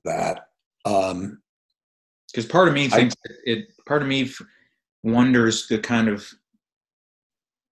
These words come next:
Speaker 2: enthusiasm and passion that teams are gonna bring in the playoffs playing, playing Vegas, who they've seen ten times already. And,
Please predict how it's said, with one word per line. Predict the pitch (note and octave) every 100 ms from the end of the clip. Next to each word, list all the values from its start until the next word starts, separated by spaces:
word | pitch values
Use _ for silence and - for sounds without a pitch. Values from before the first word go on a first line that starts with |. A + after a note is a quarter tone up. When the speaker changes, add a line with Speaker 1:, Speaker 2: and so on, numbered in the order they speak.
| _ _ _ _ _ _ _ _ _ - -
Speaker 2:
enthusiasm | B2 - C#3+ B2+ C3 A#2+ A2+ A2+
and | G#2 G#2
passion | B2 A#2+ - A#2
that | G#2+ G#2
teams | B2+ A2+ A2
are |
gonna | G#2 G2+
bring | A2 A#2 G#2+
in |
the | G2
playoffs | - A2 G2+ F#2 - - -
playing, | A#2+ A2+ G#2 G2 F#2+ _ _ _ _ _ _ _ -
playing | B2 A2 G2+
Vegas, | G2 A#2 B2 G2 - -
who | A2+
they've | G#2 G2+
seen | - A2 G#2 G2 F#2+ _ _ _ _ _ _ _ _ _ -
ten | C#3 A#2+ G#2+
times | A#2+ A2 G#2+ G#2
already. | F#2+ G2+ G#2+ - - _ _ _ _ _ -
And, | A2 G#2 G2+ G2+